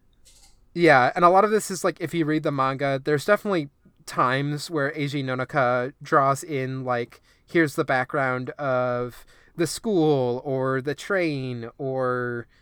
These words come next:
you know, that, that Takanouchi's on and getting sick, or, like, Maeda's house or whatever. But there are many where there's, like, literally no background because most of it is just a face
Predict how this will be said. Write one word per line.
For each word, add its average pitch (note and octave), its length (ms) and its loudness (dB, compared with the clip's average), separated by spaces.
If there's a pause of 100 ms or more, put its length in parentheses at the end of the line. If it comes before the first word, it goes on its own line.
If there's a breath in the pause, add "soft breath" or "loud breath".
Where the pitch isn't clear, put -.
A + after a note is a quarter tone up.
(120)
you D3+ 100 -4
know, B2+ 120 -2
that, C3 180 -4 (120)
that C3+ 300 -4
Takanouchi's D3 640 -2
on A2+ 200 -4
and A#2 140 -8
getting A#2+ 240 -10
sick, B2 400 -6 (320 soft breath)
or, C3 600 0
like, B2+ 400 -2 (280)
Maeda's D3 520 4
house B2 360 -2
or C3+ 60 -4
whatever. A2 460 -6 (240 loud breath)
But E3+ 100 4
there E3+ 160 8
are E3 60 6
many D#3+ 320 4
where C#3+ 180 2
there's, C3 220 -4
like, C3 100 -4
literally D3+ 460 -2
no B2 160 -4
background A2 560 -6
because A#2+ 300 -8
most B2+ 280 -6
of B2+ 80 -6
it C3+ 140 -6
is C3 160 -10
just B2 180 -12
a C3 60 -8
face A#2+ 500 -8